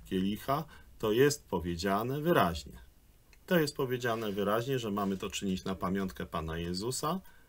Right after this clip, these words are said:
zwiastując śmierć Pana Jezusa, aż On przyjdzie. To koresponduje z tymi słowami Pana Jezusa: "Oto jestem z wami aż do skończenia świata". Bo wtedy, kiedy Pan Jezus przyjdzie, skończy się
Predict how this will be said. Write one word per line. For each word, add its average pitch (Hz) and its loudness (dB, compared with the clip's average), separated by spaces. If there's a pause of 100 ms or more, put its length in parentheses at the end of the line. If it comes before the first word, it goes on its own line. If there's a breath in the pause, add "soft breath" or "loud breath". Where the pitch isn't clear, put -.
(340 soft breath)
zwiastując 95 0
śmierć - -4
Pana 123 -6
Jezusa, 147 -2 (300 soft breath)
aż 147 6
On 123 0
przyjdzie. 104 0 (120)
To 190 -2 (240)
koresponduje 147 2
z 131 -2
tymi 123 -4
słowami 107 0
Pana 95 0
Jezusa: 101 -2
"Oto 123 -4
jestem 104 -4
z 92 -10
wami 95 -2 (260 loud breath)
aż 95 -4
do 92 -4
skończenia 50 -8
świata". - -10 (640 soft breath)
Bo 95 0
wtedy, 147 2
kiedy 95 -2
Pan 98 0
Jezus 117 -4
przyjdzie, 131 -2 (460 soft breath)
skończy 107 -4
się 85 -6